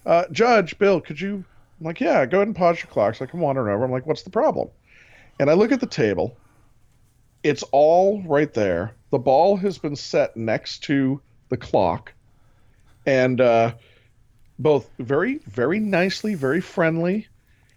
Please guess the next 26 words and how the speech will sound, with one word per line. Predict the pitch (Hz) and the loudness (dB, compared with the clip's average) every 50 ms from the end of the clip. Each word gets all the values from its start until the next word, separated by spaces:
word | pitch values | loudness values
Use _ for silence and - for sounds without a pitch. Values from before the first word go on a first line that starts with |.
| _ _ _ _ _ _ _ _ _ | _ _ _ _ _ _ _ _ _
Frank | - - - 175 175 185 208 220 | -16 -6 -4 -2 0 0 -2 -4
holds | - - 240 247 240 175 156 180 | -4 -4 -2 -2 -2 -2 0 0
up | 185 170 175 | 0 2 2
a | 151 | 0
measuring | 143 147 151 156 147 147 147 127 107 101 | 0 2 2 2 2 0 -2 -4 -4 -4
widget. | 98 95 90 - 87 90 90 - - - - - - - - - | -4 -4 -4 -4 -4 -6 -6 -8 -10 -16 -16 -18 -20 -18 -16 -10
Vince | 110 113 156 196 220 220 - | -4 0 0 0 0 0 -4
holds | - - 247 233 220 160 131 147 | -4 -6 -4 -4 -4 -4 -2 2
up | 165 151 147 147 - - - | 2 2 2 0 -4 -20 -18
the | 196 127 127 123 | -12 -8 -8 -8
standard | - - - 156 143 151 151 143 123 110 | -6 -4 -2 -2 -2 -2 -2 -4 -8 -10
scatter. | - - - 131 120 120 135 151 175 220 214 _ _ _ _ - _ _ _ _ _ - | -10 -8 -4 0 0 2 2 0 -2 -4 -6 _ _ _ _ -20 _ _ _ _ _ -4
Vince | 120 143 175 175 - - | -2 -2 -2 -2 0 -2
looks | 196 175 - - | -2 -2 -2 -4
at | 175 | -6
me | 180 165 | -4 -4
and | 151 139 | -4 -2
goes, | 131 135 127 123 117 - - _ _ - - - - - - | 0 0 0 0 -2 -6 -12 _ _ -20 -20 -20 -20 -18 -8
"Corsair | - - 160 156 - 202 202 208 | -4 -4 -2 -2 0 0 0 0
just | 190 214 196 - | 0 -2 -4 0
got | - 180 156 156 | 0 0 0 0
knocked | 156 147 147 143 - | 0 -2 -2 -2 -2
down | - 135 131 127 | -2 -2 0 -2
with | 120 113 - | -4 -6 -6
the | 117 | -6
ball. | 92 101 101 98 90 71 64 - - | -4 -2 0 0 0 -2 -4 -8 -12